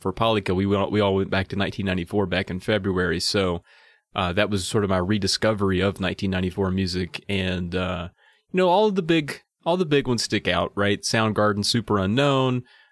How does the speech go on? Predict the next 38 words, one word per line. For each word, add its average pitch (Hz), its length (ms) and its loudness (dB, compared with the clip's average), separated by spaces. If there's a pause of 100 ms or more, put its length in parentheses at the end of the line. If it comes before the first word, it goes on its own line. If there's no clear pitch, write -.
(120)
uh, - 160 0
Nirvana's - 400 2
Unplugged 120 480 0
was 110 160 0
that 113 180 2
year. 110 540 2 (260)
Um, 90 560 -6 (480)
maybe 110 160 2
the 104 100 2
last 92 400 0
Pearl 95 260 2
Jam 101 280 0
album 98 400 2
that 90 180 -2
I 87 420 -2 (380)
remember 95 420 0
ever 92 180 0
listening 101 360 -2
to 110 360 -2 (120)
came 113 200 -2
out, 113 220 0
Vitalogy. 110 760 0 (400)
<laughs> 147 280 -2 (800)
Yeah, 135 180 2
a 104 40 0
lot 135 180 2
of 170 40 0
stuff - 240 0
right 143 160 2
in 127 60 -4
my 120 140 4
wheelhouse 101 560 2
that 92 200 0
year. 90 140 -2
Jar 139 240 2
of - 80 -2
Flies, 110 340 2
man, 87 340 -6